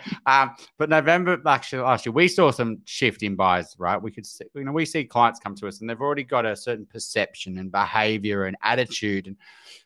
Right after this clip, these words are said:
we can sort of, a good litmus test. We see it very early on, and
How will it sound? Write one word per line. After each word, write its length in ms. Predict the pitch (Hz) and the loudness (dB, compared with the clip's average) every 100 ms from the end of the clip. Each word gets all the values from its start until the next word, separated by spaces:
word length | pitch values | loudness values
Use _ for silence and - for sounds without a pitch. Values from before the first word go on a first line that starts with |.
| - | -4
we 120 | 139 | -2
can 100 | 139 | -2
sort 180 | 135 131 | -4 0
of, 200 | 120 117 - - - | -2 -2 -12 -16 -6
a 60 | |
good 200 | 117 147 | 0 2
litmus 380 | 117 139 139 - | 2 0 -2 -6
test. 260 | - 82 - | -6 -8 -2
We 140 | 147 | 0
see 140 | 160 | 2
it 80 | 156 | 2
very 320 | 131 117 107 | 6 6 6
early 240 | 104 98 95 | 4 2 2
on, 260 | 87 85 | 2 0
and 300 | 85 98 95 | -4 -4 -6